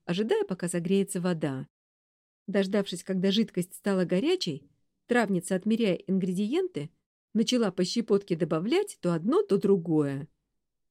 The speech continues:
Клей становился гуще, пошла уже знакомая муть, которая через пару минут исчезла. В воздухе странно запахло пряностями. «Ты чувствуешь?» удивлённо спросила Энджи. «Будто рядом булочки с яблоками и корицей пекут».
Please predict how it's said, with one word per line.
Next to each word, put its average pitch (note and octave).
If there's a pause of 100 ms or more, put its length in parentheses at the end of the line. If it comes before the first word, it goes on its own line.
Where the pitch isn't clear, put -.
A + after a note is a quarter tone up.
(160)
Клей G#3+
становился F3+
гуще, G#3 (280)
пошла G#3+
уже F#3
знакомая E3+
муть, D4+ (200)
которая G3+
через G#3
пару F3
минут F#3 (100)
исчезла. D3 (760)
В F#3
воздухе F3
странно F#4+
запахло F#3
пряностями. D3 (960)
«Ты A#3
чувствуешь?» C4+ (360)
удивлённо F#3+
спросила G3+
Энджи. D3 (640)
«Будто F#4
рядом F#4+
булочки G#3
с G3
яблоками G3+
и G#3
корицей A#3+
пекут». F3+